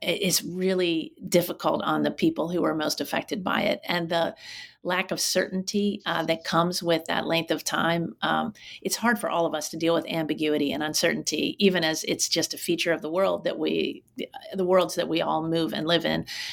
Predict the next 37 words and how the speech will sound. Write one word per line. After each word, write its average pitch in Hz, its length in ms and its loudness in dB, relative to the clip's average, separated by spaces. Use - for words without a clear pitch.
Um, 160 380 -2
but 170 280 0
if 196 180 -2
we 220 360 2
had 180 160 -4
been 170 100 2
able 170 240 2
to 165 120 -4
move 160 260 0
more 156 120 0
quickly, 160 640 0
um, 160 460 0
it 185 180 0
would 185 200 4
have 165 140 -8
been, 160 420 -2
uh, 147 340 -2
I 185 80 0
think, 165 360 0
better. 160 440 0
It 196 80 -2
would 185 160 2
have 175 160 -4
been, 160 260 -4
it 185 140 -4
would 185 140 2
have 165 100 -4
shortened 160 480 -2
the, 156 360 0
um, 156 420 -2
the 170 140 2
discomfort 160 520 -2
and 147 100 -4
the 151 80 -4
amount 151 220 -2
of 156 80 -8
time, 160 300 -2